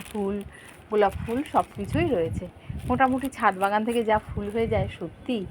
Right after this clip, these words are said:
আর কিনতেই লাগে না। এই একটা সুবিধে ছাদ বাগানে গাছ করা। তাহলে চলুন নিচের ছাদটাতে যাই। আর এই ছাদ বাগানে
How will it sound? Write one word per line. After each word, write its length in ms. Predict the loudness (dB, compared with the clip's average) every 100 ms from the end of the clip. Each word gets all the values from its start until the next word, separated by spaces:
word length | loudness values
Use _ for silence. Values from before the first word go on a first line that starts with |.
| -4 2 4 4 4
আর 100 | 2 2
কিনতেই 400 | -2 -2 -2 0 0
লাগে 180 | 0 0
না। 60 | 0 -2 -2 -2 -2
এই 100 | 2 2
একটা 220 | 0 0 0 -2
সুবিধে 400 | -6 -2 2 2 0 -16 -18 -12
ছাদ 180 | -2 2 6
বাগানে 260 | 6 4 4 4
গাছ 160 | 2 -4
করা। 180 | -10 -10 -12 -18 -12 -4 -4 -2 -4 -6 -8 -6 -6 -8 -8 -10 -12 -12 -14 -14 2
তাহলে 200 | 6 6 6
চলুন 220 | 6 4 0 -12 -12 -4 0
নিচের 260 | 2 2 0
ছাদটাতে 440 | 0 -2 -2 -2 2 4
যাই। 160 | 4 2 -6 -6 -6 -14 -12 -10 -10 -12 -16 -14 -6 -6 -6 -12 -20 -20 -20 -20 -20 -18 -18 -18 -20 -20 -20 -20 -20 -20 -20 -18 -16 -12 -12 -12 -14 -12 -2 6
আর 60 | 8
এই 60 | 8 6
ছাদ 180 | 2 4 8
বাগানে 320 | 8 8 6